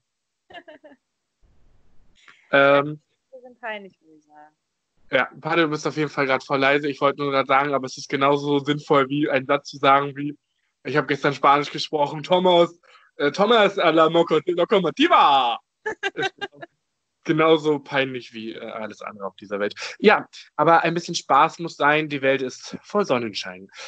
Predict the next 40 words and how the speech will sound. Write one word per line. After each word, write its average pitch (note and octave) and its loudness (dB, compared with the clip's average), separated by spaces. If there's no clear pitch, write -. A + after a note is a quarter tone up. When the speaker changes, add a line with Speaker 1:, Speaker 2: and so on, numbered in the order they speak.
Speaker 2:
Ähm, B3+ 4
gehen G3+ 6
wir G3 2
weiter. F#3 4
Äh, D#3+ 0
der D3+ -4
Kalbi D#3 0
fängt C#3 -12
an C3 -6
zu - -8
ballern D3 0
<laughs> - -2
aus - -6
der E3 2
Dose. D#3+ -4
Ähm, D#3+ 0
gehen F3 2
wir F#3+ 4
auf F3 2
das - -6
Thema F#3 0
ein. A2 -6
Paddel, D#3+ 0
ich E3+ -2
denke F#3 0
mal, F3+ -2
wie D#3+ -6
die D3+ -4
anderen E3+ 2
Male E3+ 4
fange D3 -8
ich - -10
an G#3 0
mit G3+ -6
meinen F#3 0
Geschichten, G3+ -10
würde G#3 0
ich - -18
sagen. G#3 2
Speaker 1:
Ja. F#3+ -8